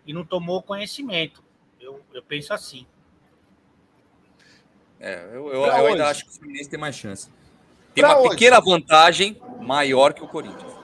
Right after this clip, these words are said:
Speaker 1: Aê, garoto!
Speaker 3: Gui,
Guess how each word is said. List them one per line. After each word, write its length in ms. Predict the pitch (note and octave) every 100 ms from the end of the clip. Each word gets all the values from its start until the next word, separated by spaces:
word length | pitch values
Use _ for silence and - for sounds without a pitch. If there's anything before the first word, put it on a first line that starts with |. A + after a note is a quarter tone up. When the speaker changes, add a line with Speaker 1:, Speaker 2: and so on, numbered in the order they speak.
| - - - - - _
Speaker 1:
Aê, 880 | C#3 C3 C3 C3+ C#3+ C#3+ D#3 D#3+ F3
garoto! 880 | F3+ E3 E3+ E3+ E3 D#3 B2+ - _ _ _ D3+
Speaker 3:
Gui, 200 | G3